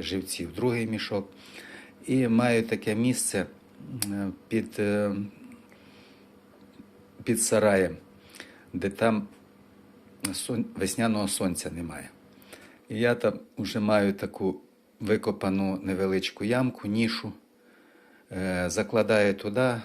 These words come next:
зверху, е, закладаю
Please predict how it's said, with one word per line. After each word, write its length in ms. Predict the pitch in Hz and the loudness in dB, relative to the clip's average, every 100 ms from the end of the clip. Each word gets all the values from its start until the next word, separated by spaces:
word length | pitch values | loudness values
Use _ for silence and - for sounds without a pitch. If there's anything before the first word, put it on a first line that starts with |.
| - | -8
зверху, 600 | 98 92 113 110 - 101 | -10 0 2 2 -2 -4
е, 1080 | 95 - 107 95 92 90 90 87 87 87 | -4 -6 -8 -4 -2 -2 -4 -4 -6 -8
закладаю 880 | 85 101 - 101 101 104 98 92 92 | -6 -6 -2 -2 2 2 4 2 -2